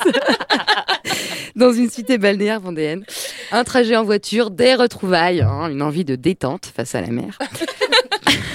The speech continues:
Un moment pchit. Une petite inattention collective, pile le jour de ton ovulation et qui change toute ton existence.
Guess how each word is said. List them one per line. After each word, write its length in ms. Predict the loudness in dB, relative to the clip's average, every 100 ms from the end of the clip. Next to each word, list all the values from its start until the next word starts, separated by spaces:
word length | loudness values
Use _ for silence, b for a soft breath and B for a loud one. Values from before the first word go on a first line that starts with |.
| -10 -12 -18 -20 _ _ -18 B B B B B
Un 140 | 2 4
moment 360 | 6 6 4
pchit. 280 | 2 0 0 -4 -12 _ _ -12 B B B B
Une 160 | -4 2
petite 260 | 2 2 0
inattention 460 | 0 0 0 0
collective, 680 | 2 2 0 0 -2 2 0 6
pile 220 | 6 6
le 100 | 4
jour 140 | 4
de 80 | 2
ton 160 | 4 2
ovulation 560 | 2 2 0 -2 -6
et 80 | -4
qui 120 | -4
change 260 | -6 -8 -16
toute 120 | -16 -4
ton 140 | -2
existence. 960 | -2 -6 -12 -4 0 0 -4 -8 -8